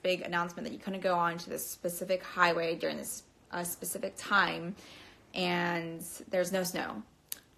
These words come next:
So, so far, it's only raining. Yeah. Favorite place in N Y C? Do you mean, like, food? Do you mean shopping? 'Cause I really like Soho,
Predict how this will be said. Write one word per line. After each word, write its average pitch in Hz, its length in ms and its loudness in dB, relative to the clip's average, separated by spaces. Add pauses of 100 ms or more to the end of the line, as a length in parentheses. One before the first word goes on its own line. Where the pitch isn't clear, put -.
(100)
So, - 580 0 (760)
so 202 260 2
far, 85 400 0 (180)
it's - 120 -12
only - 200 -6
raining. - 400 -8 (1080)
Yeah. - 180 -6 (1900)
Favorite 262 560 8
place 208 580 -2 (120)
in 185 460 -2
N 185 260 0
Y 175 220 0
C? 170 240 -4
Do 175 120 -6
you 185 80 -4
mean, 185 220 -4
like, - 260 -6
food? 277 720 2
Do 226 80 -4
you 196 200 0
mean 170 340 -2
shopping? 208 960 0
'Cause 202 160 -8
I 185 80 4
really 220 300 4
like 202 260 0
Soho, 175 880 0